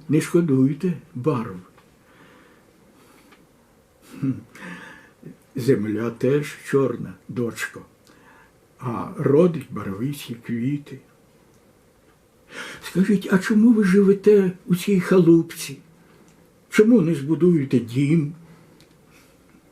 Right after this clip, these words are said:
А у мене вередливі діти.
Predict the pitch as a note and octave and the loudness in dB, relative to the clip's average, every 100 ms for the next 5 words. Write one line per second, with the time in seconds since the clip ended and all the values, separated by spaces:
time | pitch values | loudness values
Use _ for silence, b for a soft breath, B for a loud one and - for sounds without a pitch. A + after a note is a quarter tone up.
0 | _ _ _ B B B B B B B | _ _ _ B B B B B B B
1 | B B _ _ _ _ - B B - | B B _ _ _ _ -20 B B 4
2 | E3+ D#3 F3 F3 D#3 E3 E3 C#3 E3 D#3+ | 4 4 2 4 4 4 2 4 4 4
3 | C#3 D#3+ F#3 E3+ D#3 B2 A2 A2 C#3+ C#3 | 2 4 6 4 2 -4 -4 -4 0 -2
4 | C3+ | -4